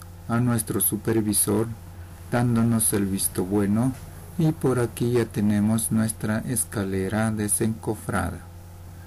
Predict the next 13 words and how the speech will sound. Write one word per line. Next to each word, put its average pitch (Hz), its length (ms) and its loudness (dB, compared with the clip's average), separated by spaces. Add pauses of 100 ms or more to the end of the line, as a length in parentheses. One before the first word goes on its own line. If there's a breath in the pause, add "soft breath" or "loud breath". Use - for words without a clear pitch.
(440 loud breath)
Todo 123 300 4
salió 107 640 2 (1120)
muy 104 380 2
bien, 92 260 2 (1120)
fantástico, 98 1200 -6 (1120)
todo 113 260 4
de 110 140 2
acuerdo 104 680 0
a 110 100 0
lo 98 260 0
que 101 140 0
hemos 98 400 2
dibujado. 95 600 -2